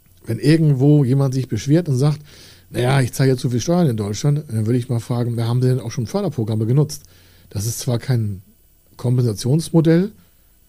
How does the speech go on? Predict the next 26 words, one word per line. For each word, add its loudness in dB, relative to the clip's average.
aber -2
bevor 2
Sie 2
sich -2
aufregen, 0
investieren 2
Sie 0
einfach -4
mehr, 2
machen -2
das -4
Unternehmen 0
größer, -2
dann -6
regen 0
Sie 0
auch 0
nicht -2
über -4
Steuern 0
auf. -20
Steuern 0
müssen -2
wir -6
alle -4
zahlen. -16